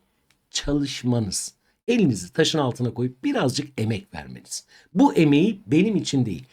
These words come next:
kendiniz için yapacaksınız. Tamam? Ha, ileride "Allah razı olsun Eyüp Hoca diye bir adam vardı. Böyle böyle faydası dokundu bana." deyip iç geçirip bir dua ederseniz çok memnun olurum. Sağ olun, var olun. E bir de videoya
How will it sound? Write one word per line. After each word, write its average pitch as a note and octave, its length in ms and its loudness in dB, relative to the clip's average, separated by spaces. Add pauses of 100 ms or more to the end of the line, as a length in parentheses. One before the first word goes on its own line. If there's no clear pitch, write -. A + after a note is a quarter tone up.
(340)
kendiniz F#3 440 2
için - 160 -6
yapacaksınız. - 800 -14
Tamam? A#3 240 -8 (280)
Ha, A3 180 8
ileride A#3+ 640 4
"Allah A3 280 6
razı G3+ 280 2
olsun E3 220 0
Eyüp D#3+ 180 2
Hoca D3+ 220 2
diye C#3+ 160 0
bir C3 140 4
adam C3+ 280 0
vardı. G#2 260 -4
Böyle D#3+ 260 0
böyle C#3 180 0
faydası B2 440 -4
dokundu B2 300 -4
bana." F#2+ 220 -10 (400)
deyip E3 360 6
iç G#3 240 -4
geçirip B2 420 -4
bir G3 100 -8
dua D3 280 4
ederseniz C#3+ 680 0 (260)
çok A3 400 -4
memnun A2 380 -2
olurum. D2+ 240 -16
Sağ C3 280 -6
olun, A#2 240 -6
var A2+ 180 -6
olun. D#3 220 -4 (380)
E G3+ 60 4
bir A3+ 80 4
de F3 100 8
videoya D#3+ 380 6